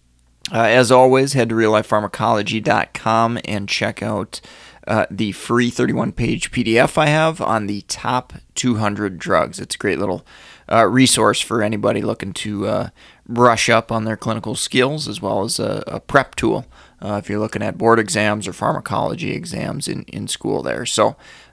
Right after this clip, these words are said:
uh, go take advantage of that. Uh, let's get into the drug of the day today, and that is hydroxyzine. Brand name of this medication,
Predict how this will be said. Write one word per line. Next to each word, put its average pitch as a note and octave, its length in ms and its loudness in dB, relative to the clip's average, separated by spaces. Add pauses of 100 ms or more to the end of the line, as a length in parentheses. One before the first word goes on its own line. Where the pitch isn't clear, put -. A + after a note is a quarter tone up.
uh, G#2+ 100 4
go A#2+ 160 6
take A#2+ 240 4
advantage G#2+ 540 -2
of F2+ 180 -6
that. B2 320 4 (300)
Uh, G2 220 6
let's B2 220 2
get F3+ 140 2
into D#3 180 -2
the B2+ 80 -4
drug A#2+ 300 2
of A2+ 80 0
the G#2+ 60 -8
day B2+ 280 4
today, B2 380 2 (960)
and C3 160 0
that C3+ 120 6
is D3+ 160 4
hydroxyzine. A#2+ 1040 0 (800)
Brand C#3 300 4
name D3+ 180 0
of D3 60 2
this C#3+ 180 0
medication, C3 880 0